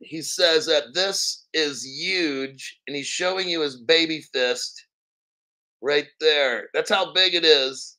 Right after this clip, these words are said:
I'm telling you. Baby fist time. Thanks, Donald, for stopping by. <clears throat> This is, uh,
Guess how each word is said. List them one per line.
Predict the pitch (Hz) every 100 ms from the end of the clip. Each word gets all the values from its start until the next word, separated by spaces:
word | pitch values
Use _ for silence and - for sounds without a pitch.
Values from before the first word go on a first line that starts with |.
| _
I'm | 135 -
telling | 180 175 175 151
you. | 135 131 135 _ _ _ _ _ _ _ _ _ -
Baby | 165 170 165
fist | - 147 135 - -
time. | 151 135 135 135
Thanks, | 160 156 -
Donald, | 143 135 131
for | 113
stopping | - 143 135 123 127
by. | 131 117 110 _ _ _ _ _ _ _ _ _ _ _ _ _ _ _ _ _ _ _ - - - - - - - _ -
<clears throat> | 156 - - - - - -
This | 120 - 107
is, | 90 78 - -
uh, | 80 67